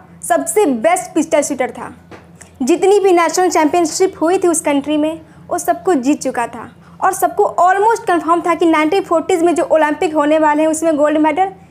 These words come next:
कैरली को ही मिलेगा। उसने सालों से ट्रेनिंग करी हुई थी अपने इस हाथ को दुनिया का बेस्ट शूटिंग हैंड बना-, बनाने का, बेस्ट बनाने का, बेस्ट बनाने का, और वो कामयाब हो गया। उसने बना लिया अपने हाथ को बेस्ट शूटिंग हैंड। बस दो साल का फ़र्क था।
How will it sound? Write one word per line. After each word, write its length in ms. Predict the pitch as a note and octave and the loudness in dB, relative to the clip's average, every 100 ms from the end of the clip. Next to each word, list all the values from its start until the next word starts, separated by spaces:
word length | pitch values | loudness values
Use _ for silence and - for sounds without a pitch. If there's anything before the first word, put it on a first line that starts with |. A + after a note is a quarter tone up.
| - - - | -20 -20 -4
कैरली 320 | D4+ C#4+ D#4+ | 0 2 0
को 120 | D#4+ | 0
ही 140 | D4+ C4 | -2 -2
मिलेगा। 420 | B3+ A#3 A3 A3 - - - - - - - - - - - - - - | -4 -4 -6 -12 -20 -20 -20 -20 -20 -20 -20 -20 -20 -20 -20 -20 -16 -6
उसने 320 | D#4 - F4+ | -6 -2 -2
सालों 500 | F4+ - E4+ F#4 G4+ | -2 0 2 2 2
से 160 | G#4+ G4+ | 0 0
ट्रेनिंग 380 | D#4+ F4 F4+ E4 | 0 2 2 2
करी 180 | D#4+ | 0
हुई 140 | E4+ E4 | 2 0
थी 120 | E4+ F#4+ | 0 -2
अपने 340 | D#4 - F4+ | -4 -2 0
इस 120 | F#4 D4+ | 0 0
हाथ 280 | D4 D#4 | -2 -2
को 100 | - F4 | -2 0
दुनिया 260 | D4+ D#4+ | 2 2
का 100 | E4+ | 2
बेस्ट 360 | E4 A3+ E4 F4+ | -2 0 0 0
शूटिंग 260 | F4 E4+ D4+ | -2 0 0
हैंड 140 | D4+ | 2
बना-, 280 | D4 D4 B3+ | 0 0 -2
बनाने 340 | C#4 D4 D4+ | -2 0 0
का, 160 | D#4 E4 | 0 -2
बेस्ट 320 | A#3+ D#4+ D#4+ | 0 -2 0
बनाने 220 | D#4 D#4 | 0 0
का, 100 | D#4+ | 0
बेस्ट 240 | C#4 D4+ D#4 | 0 0 0
बनाने 200 | E4 E4 | 0 0
का, 80 | E4+ | 0
और 180 | E4+ | 0
वो 120 | E4 F#4+ | 0 -2
कामयाब 440 | F4+ E4+ F#4+ G4 | -2 0 2 0
हो 160 | E4 G4 | 2 0
गया। 280 | F4 C#4+ A3+ - - - - | 0 -2 -6 -18 -20 -20 -4
उसने 340 | E4+ D#4 E4 F#4 | -2 2 2 2
बना 320 | C4 D4+ E4 | 2 2 2
लिया 160 | E4+ E4 | 2 2
अपने 140 | E4 | 0
हाथ 200 | D4+ C#4 | 0 -2
को 140 | C#4 D#4 | -2 -2
बेस्ट 260 | A#3 C4+ | 0 -2
शूटिंग 240 | C4+ C4 B3 | -2 -8 -8
हैंड। 260 | A3+ A3 A3 - - - - - _ - - | -10 -16 -20 -20 -20 -20 -20 -20 _ -20 -18
बस 160 | - A#3+ | -4 -2
दो 200 | C4 E4 | 2 0
साल 200 | E4+ C#4 | 2 0
का 100 | C#4 | -2
फ़र्क 220 | - C4 B3 | -4 -6 -8
था। 240 | A#3+ - | -14 -16